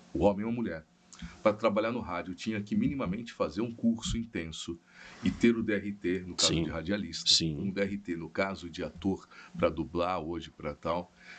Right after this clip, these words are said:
Speaker 1: e pra ser da televisão, né? É, com o advento da internet, você acabou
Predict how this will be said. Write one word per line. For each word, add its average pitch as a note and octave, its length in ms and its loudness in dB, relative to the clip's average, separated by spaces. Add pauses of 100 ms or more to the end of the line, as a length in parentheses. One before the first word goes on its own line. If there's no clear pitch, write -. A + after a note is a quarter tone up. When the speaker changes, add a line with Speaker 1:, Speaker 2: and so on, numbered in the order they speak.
Speaker 1:
e - 120 0
pra F#2 180 2
ser G#2+ 160 2
da F#2+ 120 0
televisão, E2 600 -6 (200)
né? G2 200 2 (480)
É, G2+ 280 4 (440)
com F3+ 200 6
o F#3 80 0
advento F#2+ 500 -8
da F2 100 -4
internet, E2+ 720 -6 (420)
você F2 320 2
acabou G2+ 560 0